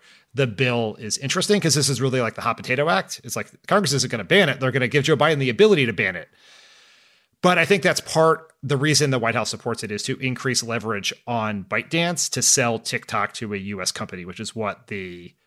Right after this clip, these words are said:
uh, government is trying to force TikTok to do, which would solve a lot of these problems short of a ban. The politics are complicated.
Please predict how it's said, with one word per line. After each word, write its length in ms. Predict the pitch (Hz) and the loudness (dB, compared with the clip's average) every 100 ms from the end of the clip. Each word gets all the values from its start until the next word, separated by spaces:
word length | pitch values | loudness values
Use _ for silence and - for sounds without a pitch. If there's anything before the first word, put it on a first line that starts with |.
| _ _ - | _ _ -8
uh, 460 | 104 87 76 69 - _ _ _ _ _ _ _ - | -6 -6 -10 -18 -20 _ _ _ _ _ _ _ -2
government 320 | 143 127 120 | 0 0 -4
is 100 | 107 | -4
trying 420 | - 127 123 113 | -4 -2 0 -2
to 140 | 104 107 | -6 -10
force 680 | - 135 110 95 - - - _ | -6 -4 -2 -2 -4 -6 -12 _
TikTok 440 | - 110 - 98 - | -8 -8 -6 -8 -8
to 100 | 95 | -10
do, 200 | 98 90 | -8 -8
which 200 | 92 - | -10 -12
would 120 | 92 | -8
solve 300 | - 95 95 | -6 -4 -6
a 60 | 92 | -8
lot 200 | 92 92 | -6 -8
of 80 | |
these 140 | 92 92 | -10 -14
problems 340 | - 101 107 | -6 -4 -4
short 220 | - 104 | -8 -10
of 80 | 87 | -14
a 60 | 71 | -16
ban. 200 | 71 - _ _ - - - | -20 -20 _ _ -20 -20 -8
The 60 | 160 | 0
politics 340 | 226 233 240 | 2 4 2
are 60 | - | 0
complicated. 600 | 156 139 107 92 - | 0 -2 -8 -12 -14